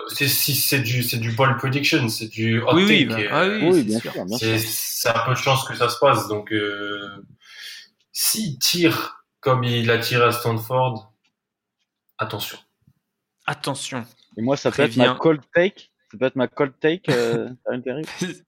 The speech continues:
Speaker 2: Vas-y, vas-y.
Speaker 3: Non, mais je, euh, on en a, on en parlait tous les deux. Euh,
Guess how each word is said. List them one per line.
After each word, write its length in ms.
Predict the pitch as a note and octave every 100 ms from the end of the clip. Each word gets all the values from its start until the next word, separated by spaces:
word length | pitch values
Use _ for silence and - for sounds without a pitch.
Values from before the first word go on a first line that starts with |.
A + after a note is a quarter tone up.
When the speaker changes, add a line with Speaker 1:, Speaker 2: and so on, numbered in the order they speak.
| - -
Speaker 2:
Vas-y, 260 | D#3 -
vas-y. 320 | C3+ B2+ B2+ C3 B2+ _ _ _ - - A#3 B2+ G2+
Speaker 3:
Non, 140 | B2+
mais 320 | F3+ D3+ C#3+ -
je, 240 | A2+ C3 -
euh, 240 | A#2+ A#2 A2 _ F2
on 140 | A#2
en 120 | A#2
a, 80 | A#2
on 220 | A2+ A2
en 80 | A2
parlait 260 | G#2+ A#2 A#2
tous 140 | - A#2
les 80 |
deux. 120 | A#2 D3+
Euh, 280 | C3+ G#2